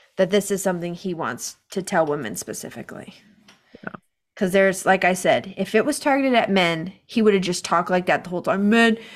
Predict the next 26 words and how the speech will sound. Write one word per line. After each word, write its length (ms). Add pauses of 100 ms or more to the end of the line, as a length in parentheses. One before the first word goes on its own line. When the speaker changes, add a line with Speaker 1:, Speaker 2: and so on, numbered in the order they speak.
(160)
Speaker 1:
this 140
is 160
so 220
annoying," 960
you 120
know. 220 (160)
Speaker 2:
Yeah. 300
Speaker 1:
But 100
he 60
didn't. 360
He, 240
he, 260
like, 340 (320)
talks 320
to 100
women 380 (360)
at 140
several 260
points. 540 (960)
Speaker 2:
Yeah, 100
'cause 220
he 80
knows 240
they're 140
listening. 560 (1080)
But 300